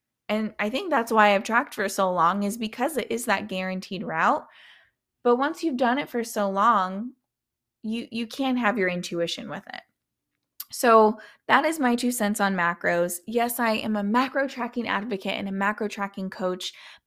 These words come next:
but I don't think people need to track forever. And I don't think that should be the expectation. If you are in a program, if you're tracking macros,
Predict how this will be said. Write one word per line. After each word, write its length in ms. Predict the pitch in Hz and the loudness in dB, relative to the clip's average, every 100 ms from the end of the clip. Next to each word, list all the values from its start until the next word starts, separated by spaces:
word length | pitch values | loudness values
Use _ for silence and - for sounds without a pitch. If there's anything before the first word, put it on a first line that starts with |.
| _ | _
but 180 | 254 240 | 4 6
I 140 | 196 190 | 4 4
don't 300 | 202 202 - | 0 -2 -4
think 200 | 190 196 | -8 -8
people 480 | 190 190 180 180 - _ | -8 -2 -2 -2 -8 _
need 240 | 185 175 175 | -8 -8 -10
to 100 | 180 | -14
track 440 | - 175 170 - _ _ | -2 0 0 -4 _ _
forever. 640 | _ 196 190 - 170 180 170 | _ 0 2 2 -2 -2 -2
And 180 | 185 180 | -2 -4
I 80 | |
don't 220 | 208 208 - | -2 -4 -4
think 160 | 208 | -4
that 160 | 190 - | -4 -6
should 240 | - 190 | -10 -8
be 160 | 170 165 | -6 -4
the 160 | 165 | -4
expectation. 1040 | 165 165 - 160 - - 156 - - - 247 _ - - _ | -6 -8 -8 -8 -8 -12 -10 -10 -12 -14 -16 _ -20 -20 _
If 160 | 208 240 | -8 0
you 160 | 285 | 4
are 120 | 277 | 4
in 200 | - 220 | 4 2
a 80 | 247 | 2
program, 640 | 247 - 196 185 175 170 | 2 2 2 2 -2 -4
if 160 | 175 175 | -6 -8
you're 100 | - | -10
tracking 480 | - - 202 208 202 | -4 -2 0 -2 -2
macros, 680 | 175 165 - 170 175 180 | -2 -2 -2 0 0 -4